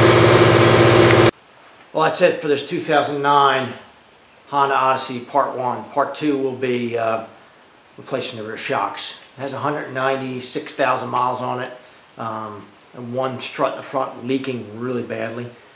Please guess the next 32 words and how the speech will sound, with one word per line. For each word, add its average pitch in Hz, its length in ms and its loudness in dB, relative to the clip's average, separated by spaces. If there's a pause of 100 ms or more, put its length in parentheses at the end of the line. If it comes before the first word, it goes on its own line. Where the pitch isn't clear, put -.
(140)
Uh, 123 60 -10
other 120 340 -8
one 123 160 -8
leaking 123 220 -6
a 117 40 -10
little 120 180 -10
bit 120 160 -12
as 110 120 -14
well. 120 220 -4
They 113 80 -6
need 113 160 -10
to 113 60 -14
be 113 120 -12
replaced. 160 600 -4 (720)
Shocks, 123 420 -4
I 127 80 -6
don't, 120 140 -12 (840)
owner 143 220 -4
doesn't 135 260 -4
know 127 140 0
if 127 80 -6
they've 120 160 -4
ever 120 160 -2
been 113 200 -8
done. 135 360 2 (720)
Uh, 120 240 -10
we're 117 80 -14
gonna 117 140 -12
do 120 120 -4
them 120 160 -4
as 113 180 -12
well. 107 320 -6